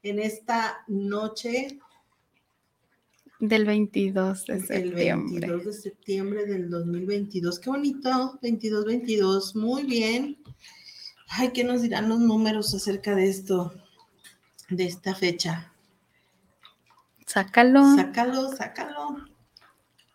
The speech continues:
Speaker 1: Sácalo.
Speaker 2: Cuatro, nueve, diez, once, doce, trece,
Speaker 1: Ten, te presto
Speaker 2: catorce,
Speaker 1: una hojita
Speaker 2: quince,
Speaker 1: para que
Speaker 2: dieciséis, dieciocho,
Speaker 1: cuentes
Speaker 2: diecinueve,
Speaker 1: con
Speaker 2: uno, nueve, once.
Speaker 1: ¿Once?
Speaker 2: Sí, o diez.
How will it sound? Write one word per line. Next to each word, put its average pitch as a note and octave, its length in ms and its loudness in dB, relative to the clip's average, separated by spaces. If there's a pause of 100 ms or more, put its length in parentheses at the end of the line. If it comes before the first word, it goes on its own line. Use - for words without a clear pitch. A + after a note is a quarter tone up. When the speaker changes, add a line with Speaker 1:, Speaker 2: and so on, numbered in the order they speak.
(840)
Speaker 1:
Sácalo. - 460 -6 (180)
Speaker 2:
Cuatro, A#3+ 320 2
nueve, A3+ 440 0
diez, A3 280 -6
once, A3+ 240 -6
doce, A3 260 -6
trece, A3 540 -4
Speaker 1:
Ten, B3+ 120 0
te G3 100 0
presto G3+ 320 -4
Speaker 2:
catorce, A3 140 -2
Speaker 1:
una A3+ 120 2
hojita A3+ 160 -2
Speaker 2:
quince, A#3 160 -2
Speaker 1:
para F#3+ 180 -6
que F#3+ 140 2
Speaker 2:
dieciséis, F3 360 0 (180)
dieciocho, A3 240 0
Speaker 1:
cuentes G#3 260 2
Speaker 2:
diecinueve, A#3 240 2
Speaker 1:
con A#3 100 4
Speaker 2:
uno, A3+ 120 4
nueve, A3+ 320 8
once. A#3 340 10 (800)
Speaker 1:
¿Once? A#3+ 540 -2 (560)
Speaker 2:
Sí, F#3+ 420 -4
o G3 100 2
diez. F#3+ 400 4